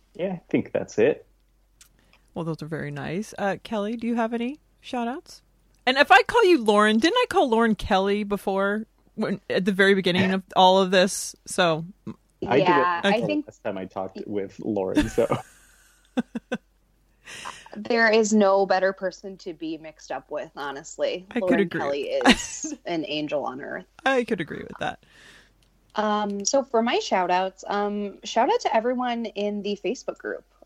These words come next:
Speaker 3: Um, I see you, I see you people that are lurking. I see the regulars. I see people with really strong opinions. Like, I love it. Um, there's been some hot takes lately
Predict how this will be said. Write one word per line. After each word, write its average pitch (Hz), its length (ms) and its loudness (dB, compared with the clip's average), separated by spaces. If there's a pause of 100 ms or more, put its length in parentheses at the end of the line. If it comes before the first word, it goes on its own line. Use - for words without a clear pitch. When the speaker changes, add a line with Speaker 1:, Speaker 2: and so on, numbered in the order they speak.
Speaker 3:
Um, 165 600 -8
I 175 140 0
see 190 300 0
you, 196 520 6 (440)
I 190 120 0
see 202 180 0
you 180 200 6
people 190 360 0
that 160 120 0
are 160 100 4
lurking. 175 640 -2 (400)
I 185 80 -4
see 196 160 -4
the 165 140 0
regulars. 165 680 -2
I 175 60 -4
see 185 220 -6
people 170 340 -2
with 165 160 -4
really 165 300 0
strong 165 320 -10
opinions. 165 680 -10
Like, 143 360 -2
I 165 140 2
love 147 220 -4
it. - 200 0 (560)
Um, 160 560 -2 (220)
there's 185 180 2
been 202 160 0
some 202 160 -2
hot 190 320 0
takes - 400 -2
lately 302 480 -4